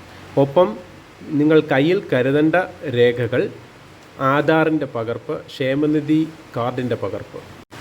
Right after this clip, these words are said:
പാൻ കാർഡിൻ്റെ പകർപ്പ്, ബാങ്ക് പാസ്ബുക്കിൻ്റെ പകർപ്പ്, വയസ്സ് തെളിയിക്കുന്ന സർട്ടിഫിക്കറ്റ്, ഒരു ഫോട്ടോ, പാസ്പോർട്ട് സൈസ്,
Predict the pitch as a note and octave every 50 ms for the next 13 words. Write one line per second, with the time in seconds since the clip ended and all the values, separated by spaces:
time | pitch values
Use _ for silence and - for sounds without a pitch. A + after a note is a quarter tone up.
0 | - - - - - - - D#3+ D#3 E3+ F3 E3 D3 F3+ F#3 F#3 E3+ D#3+ E3+ F3
1 | E3+ E3 D#3+ D#3+ - - - - - - - - B2 B2 C3 A#2+ A2+ - - D3
2 | F#3 F#3+ - - - - - - C3 C3 C3+ D#3 E3+ F#3 F3+ F3+ - E3+ D3+ D3+
3 | D3 - D#3 C#3+ - D3+ C#3+ C#3 - - A2 G#2 G2+ G#2+ - - - D3+ F#3 -
4 | - - - - - A#2+ A#2+ B2 C#3+ E3 F3 E3 - A#3 G#3+ - E3 C#3+ C3+ C#3
5 | C#3+ C#3+ C#3+ C#3+ D3+ D3+ D3+ D3+ D3+ D3+ D3+ D3 - B2+ A2+ - C3 A#2+ A#2+ A#2+
6 | A2 C3 C3+ - - - - - - - - B2+ C3+ D3+ E3+ D#3+ - C#3+ C3 C3
7 | C#3 C#3 C#3+ - D#3+ D#3 E3+ - - - - - - - - - - - - B2+
8 | B2 C#3+ C#3+ - - D3 C#3 C#3+ - B2 G#2+ G#2 G2+ - - F3+